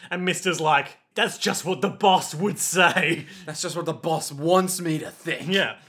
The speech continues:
Speaker 1: And Giorno's like, "Yep, I got magic god experience powers. I can sense how many souls are in a body because life force has mass."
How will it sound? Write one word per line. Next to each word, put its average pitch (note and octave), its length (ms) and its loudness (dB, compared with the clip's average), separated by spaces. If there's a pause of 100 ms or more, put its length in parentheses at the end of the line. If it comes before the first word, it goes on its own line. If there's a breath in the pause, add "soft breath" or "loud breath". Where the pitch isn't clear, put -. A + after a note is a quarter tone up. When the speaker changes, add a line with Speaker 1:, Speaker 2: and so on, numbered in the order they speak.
(420 soft breath)
Speaker 1:
And F3 220 -6
Giorno's F#3+ 380 2
like, E3 180 -2
"Yep, G#3 160 2
I F3 240 2
got F#3+ 160 -2
magic F3 320 -2
god F3+ 160 2
experience G#3 480 -4
powers. G3+ 500 2
I E3+ 140 2
can F#3+ 240 -6
sense F#3+ 420 -6
how F3+ 200 0
many F3+ 260 -6
souls F3+ 480 -2
are F3 140 -2
in E3+ 80 -4
a D#3+ 80 -2
body F#3 380 -2
because E3+ 260 -4
life D3+ 320 -2 (100)
force E3+ 280 -2
has C3 220 -4
mass." G#3+ 760 2